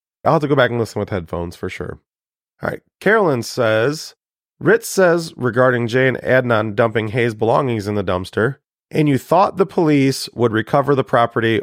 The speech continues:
or someone would turn it over because of what reason?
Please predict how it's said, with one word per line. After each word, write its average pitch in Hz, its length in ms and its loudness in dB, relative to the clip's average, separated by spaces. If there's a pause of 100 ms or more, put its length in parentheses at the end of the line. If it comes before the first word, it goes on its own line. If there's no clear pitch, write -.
(120)
or 90 140 -2
someone 156 440 0
would 113 200 2
turn 151 220 0
it 147 120 2
over 120 300 2
because 107 520 -2
of 98 280 -10
what 117 320 0
reason? 101 520 -4